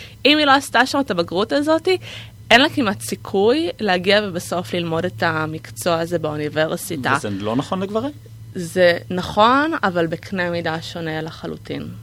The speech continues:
Speaker 2: זאת אומרת, סתם, אם גבר לא עשה בגרות ריאלית, הסיכוי שלו להיכנס למקצועות טכנולוגיים הוא גבוה יותר.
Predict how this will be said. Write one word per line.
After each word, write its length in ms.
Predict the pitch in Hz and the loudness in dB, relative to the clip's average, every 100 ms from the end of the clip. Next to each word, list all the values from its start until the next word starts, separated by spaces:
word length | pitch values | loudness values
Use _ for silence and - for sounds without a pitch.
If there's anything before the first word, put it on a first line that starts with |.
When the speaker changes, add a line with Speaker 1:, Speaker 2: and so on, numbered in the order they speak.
| - | -16
Speaker 2:
זאת 100 | - | -10
אומרת, 220 | 123 127 139 | -4 -4 -2
סתם, 240 | - 117 | 0 0
אם 80 | 113 | 0
גבר 240 | 120 117 110 | -2 -2 -2
לא 220 | 110 110 | -2 -2
עשה 200 | 107 107 | -2 -6
בגרות 320 | 110 107 104 | -6 -10 -8
ריאלית, 480 | 113 160 202 208 208 | -2 0 2 0 -2
הסיכוי 460 | 120 - 110 135 | -12 -12 -4 -4
שלו 240 | 127 131 117 | -2 -4 -4
להיכנס 480 | 104 - 107 113 117 | -6 -8 -10 -10 -10
למקצועות 440 | 110 - 107 101 107 | -12 -10 -10 -10 -12
טכנולוגיים 460 | - - 110 139 139 | -16 -12 -6 -4 -4
הוא 80 | 110 | -4
גבוה 340 | 101 104 117 | -6 -6 -6
יותר. 240 | 87 - | -6 -12